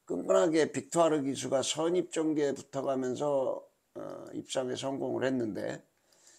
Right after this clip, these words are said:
자, 이번에는 문세영으로 바뀌었죠. 어, 이 펜이 왜 안 나오냐.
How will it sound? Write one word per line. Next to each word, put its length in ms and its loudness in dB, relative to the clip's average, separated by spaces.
자, 120 0
이번에는 760 4
문세영으로 720 4
바뀌었죠. 680 -4
어, 100 -20
이 60 -20
펜이 300 -16
왜 100 -14
안 260 -18
나오냐. 420 -20